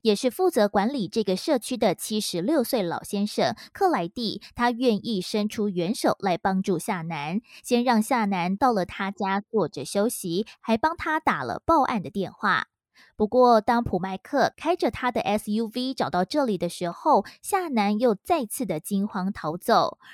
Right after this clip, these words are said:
而后普麦克就再也找不到他了。普麦克开着车先在社区转了几圈之后，也试图用简讯或者是电话来联系夏楠，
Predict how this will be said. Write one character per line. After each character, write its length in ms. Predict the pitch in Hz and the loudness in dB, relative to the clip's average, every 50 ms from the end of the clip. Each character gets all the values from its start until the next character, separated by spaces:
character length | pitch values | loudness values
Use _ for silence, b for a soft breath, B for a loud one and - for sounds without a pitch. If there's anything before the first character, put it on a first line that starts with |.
| B B | B B
而 120 | - 208 | 2 2
后 240 | 214 - 254 254 208 | 2 2 2 2 2
普 160 | - - 196 | 2 0 -2
麦 200 | 175 208 240 226 | -2 -2 -2 -4
克 260 | 208 - - 254 190 135 | -4 -2 0 0 0 0
就 220 | - - 214 180 | 0 -2 -2 -2
再 240 | - - 349 339 320 | -2 -2 -2 -2 -2
也 280 | 240 214 185 180 175 | -2 -2 -2 0 -2
找 220 | 190 - - 185 123 | -2 -2 -2 -4 -2
不 140 | - 175 180 | -2 -4 -4
到 180 | 196 165 143 | -4 -6 -6
他 240 | - - - 170 180 | -8 -10 -10 -8 -6
了。 340 | 190 190 175 135 - - - _ _ _ _ _ _ _ b b b b b b _ | -4 -2 -2 -2 -4 -6 -10 _ _ _ _ _ _ _ b b b b b b _
普 140 | - 233 208 | 0 2 2
麦 180 | 254 247 233 | 2 0 -2
克 320 | 220 - - 277 262 226 180 | -4 -4 -2 0 2 2 2
开 240 | - - 233 233 | 0 -2 -4 -4
着 160 | 220 - 190 185 | -2 -2 -4 -4
车 340 | - - 240 220 214 220 | -4 -2 0 2 4 4
先 240 | 202 - - 214 214 | 2 2 0 -2 0
在 200 | 214 - - 185 | 0 0 -2 -2
社 260 | - - 240 214 180 | -2 -2 -2 -2 0
区 240 | 180 - - 202 202 | -2 -2 -2 -2 -2
转 260 | 196 - 233 208 180 | 0 2 2 2 2
了 120 | 175 180 190 | 2 0 -2
几 180 | - 185 170 | -2 -6 -8
圈 200 | - - 202 196 | -6 -4 -4 -4
之 160 | 190 - 220 220 | -2 -2 -2 -2
后， 340 | - - 330 311 277 262 B B B - | -2 0 4 4 4 4 B B B 0
也 120 | 247 226 | 0 0
试 240 | 220 - - 370 349 | 0 0 -2 -2 -2
图 320 | - - 262 220 214 214 | -2 0 2 4 4 4
用 240 | 214 254 254 226 214 | 4 4 2 2 0
简 320 | 214 - 226 175 - - | 0 -2 -4 -4 -4 -6
讯 300 | - - - 339 311 240 | -8 -6 -4 -4 -2 -4
或 180 | 247 - 262 208 | 0 0 0 0
者 80 | - 160 | 0 -2
是 160 | - - 185 | -6 -6 -6
电 260 | - 311 339 311 269 | -4 -4 -4 -4 -6
话 260 | - - 285 226 185 | -6 -6 -4 -4 -4
来 240 | 135 160 165 165 165 | -4 -6 -8 -8 -6
联 220 | 165 175 170 165 | -6 -4 -4 -4
系 180 | 180 - 208 190 | -6 -6 -6 -6
夏 240 | - 330 320 311 254 | -4 -4 -4 -2 -2
楠， 300 | 214 190 170 175 190 | -2 0 0 -2 -2